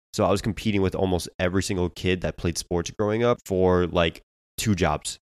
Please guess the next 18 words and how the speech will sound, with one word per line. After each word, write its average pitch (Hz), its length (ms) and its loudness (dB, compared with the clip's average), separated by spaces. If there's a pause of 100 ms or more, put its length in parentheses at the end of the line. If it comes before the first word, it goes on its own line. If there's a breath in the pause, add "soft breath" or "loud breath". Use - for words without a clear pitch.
for 85 560 2 (220)
the, 92 220 -6
each 90 160 -4
of - 100 -6
us. - 240 -6 (160)
So 104 140 0
when 101 100 4
I 101 80 4
sat 117 400 2
back 85 300 0
and 85 280 -6
looked 98 200 0
at 113 160 2
it, 131 180 4 (260)
I 92 40 0
was 90 80 0
like, 95 100 2
"Okay, 92 240 2